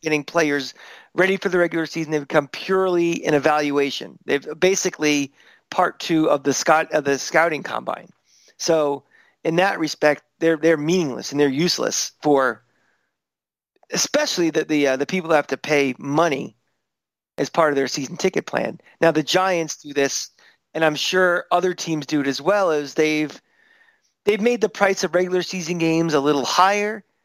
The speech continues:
and they've made the price of preseason games a lot lower. I guess my problem, the, my biggest problem with the seventeen-game schedule,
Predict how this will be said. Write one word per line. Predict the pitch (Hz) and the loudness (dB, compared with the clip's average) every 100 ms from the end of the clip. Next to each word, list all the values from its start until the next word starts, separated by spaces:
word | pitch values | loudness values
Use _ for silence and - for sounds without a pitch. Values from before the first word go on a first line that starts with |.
| _ | _
and | 147 156 | -2 0
they've | 151 | 2
made | 151 143 | 2 2
the | 143 | 0
price | 156 139 - | 2 2 0
of | 131 | -4
preseason | 143 139 151 131 131 | -4 -4 -6 -6 -4
games | 127 123 123 | -4 -2 -4
a | |
lot | 127 120 - | 0 0 0
lower. | 123 127 90 - _ - - - - - - | -2 -2 -2 -8 _ -20 -20 -20 -20 -10 -2
I | 226 | 0
guess | 262 | 0
my | 220 269 | -2 -2
problem, | - 196 175 156 147 151 | 0 0 0 -2 -6 -8
the, | 180 | -4
my | 240 277 | -2 -2
biggest | 302 277 | -2 -2
problem | 247 220 240 | -2 -2 -4
with | |
the | - | -6
seventeen-game | - 165 165 - 160 143 135 | -2 -2 -4 -8 -6 -6 -6
schedule, | 123 - - 277 175 139 147 | -6 -6 -2 -2 -2 -6 -6